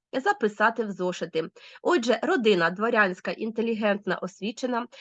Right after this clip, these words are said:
перебували в Україні, в Поліссі, Крим, Єгипет, Грузія. Риси характеру Лесі: мужня, вольова, незламна, е, сильна духом і має ось такий стоїчний характер, тобто не хилиться перед труднощами життя,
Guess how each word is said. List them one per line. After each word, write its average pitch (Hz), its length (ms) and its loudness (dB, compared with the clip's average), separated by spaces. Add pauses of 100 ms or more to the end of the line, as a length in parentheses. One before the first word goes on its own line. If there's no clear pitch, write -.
(160)
перебували 381 640 4
в 220 80 0
Україні, 233 600 0
в 226 40 -6
Поліссі, 226 560 -2
Крим, 277 340 -2
Єгипет, 262 560 -2
Грузія. 240 640 0 (1160)
Риси 392 320 0
характеру 370 540 0
Лесі: 175 520 0
мужня, 233 400 0
вольова, 185 420 0
незламна, 220 640 -2 (520)
е, 208 300 2
сильна 269 360 4
духом 247 540 -2 (260)
і 466 160 4
має 320 340 4
ось 277 120 2
такий 359 400 0
стоїчний 330 680 -4
характер, 240 640 0
тобто 240 380 -2 (300)
не 415 120 2
хилиться 370 580 2
перед 262 320 -2
труднощами 208 720 -2
життя, 208 460 0